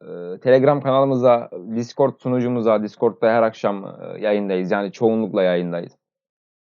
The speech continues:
E, Discord'u, Telegram'ı aşağı bırakırım. Onlara katılmayı unutmayın.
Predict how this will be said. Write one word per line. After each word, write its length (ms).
E, 260
Discord'u, 680
Telegram'ı 480
aşağı 320
bırakırım. 440
Onlara 320
katılmayı 480
unutmayın. 560